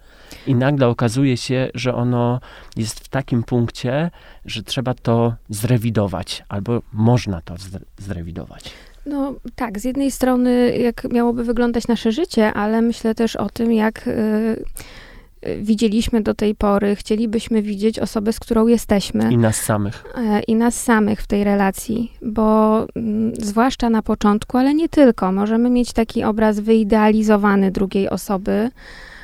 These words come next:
Speaker 2: e, który, no, nie do końca jednak,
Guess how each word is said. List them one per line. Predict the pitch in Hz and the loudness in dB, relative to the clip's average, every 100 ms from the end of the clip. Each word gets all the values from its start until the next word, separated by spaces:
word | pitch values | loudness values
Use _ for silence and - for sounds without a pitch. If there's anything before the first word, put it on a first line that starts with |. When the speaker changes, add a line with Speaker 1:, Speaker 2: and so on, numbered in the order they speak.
| - - | -20 -6
Speaker 2:
e, | 214 196 190 196 196 214 220 - - - - | -2 0 0 0 -2 -2 -6 -10 -20 -20 -20
który, | - 240 247 | -6 -2 0
no, | 233 240 | 0 0
nie | 240 247 | 2 0
do | 240 | 0
końca | 233 240 240 - 226 226 220 214 - | -2 0 0 0 0 0 2 0 -2
jednak, | 220 220 220 220 - | -2 0 0 -2 -6